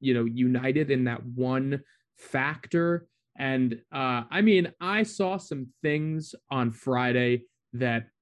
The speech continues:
I just could not believe. Random people taking their shirts off, you know, beating their chests and being, you know,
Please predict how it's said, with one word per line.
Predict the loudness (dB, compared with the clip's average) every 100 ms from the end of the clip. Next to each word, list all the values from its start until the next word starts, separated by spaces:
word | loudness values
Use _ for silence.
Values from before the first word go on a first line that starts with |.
| -6
I | -2 0 4 4 2
just | 0 0 -2 -14
could | 2 2 4
not | 0 -2
believe. | -6 -4 -4 -4
Random | 0 2 4 2 0 4
people | 6 6 4 -2
taking | 0 4 4 4
their | 2 -2
shirts | -4 -2 -2 -2
off, | -2 -2 -4 _ _ -2
you | 2
know, | 4 2 0 -4 -8 -10 -10 -6 -4 2
beating | 4 6 6 6
their | 6 4
chests | 2 -2 0 -2 -6 -6
and | -2 0 2
being, | 4 6 6 4 0
you | 0
know, | 2 0